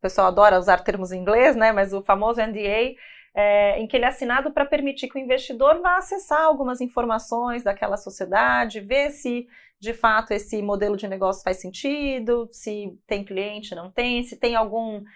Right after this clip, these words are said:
esqueleto atrás do armário ali daquela empresa que vai ser um, um, uma luz vermelha e aquele investidor não vai querer, é, seguir com o investimento. É, e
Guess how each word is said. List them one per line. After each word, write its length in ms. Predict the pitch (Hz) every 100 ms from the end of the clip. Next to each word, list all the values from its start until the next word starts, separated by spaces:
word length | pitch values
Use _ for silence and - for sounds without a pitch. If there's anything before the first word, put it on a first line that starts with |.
| - _
esqueleto 460 | - - 247 254 226
atrás 240 | 220 220
do 60 | 208
armário 380 | 214 208 202 190
ali 220 | 208 202
daquela 400 | 196 196 196 190
empresa 420 | 190 202 202 190
que 280 | 190 196 _ _ _
vai 220 | 175 196 202
ser 180 | -
um, 320 | 202 196 190 -
um, 280 | 202 190 -
uma 240 | 196 190 190
luz 180 | 202 202
vermelha 500 | 190 202 208 196 185
e 200 | 190 185
aquele 240 | 196 196
investidor 360 | 185 185 190 190
não 120 | 185
vai 160 | 185
querer, 340 | 185 185 185 - -
é, 340 | 180 175 175
seguir 320 | - 185 180
com 120 | -
o 40 | 185
investimento. 880 | 175 180 196 220 254 285 294 311 302 _ - - _ -
É, 640 | 247 247 247 247 247 -
e 440 | 254 302 359 392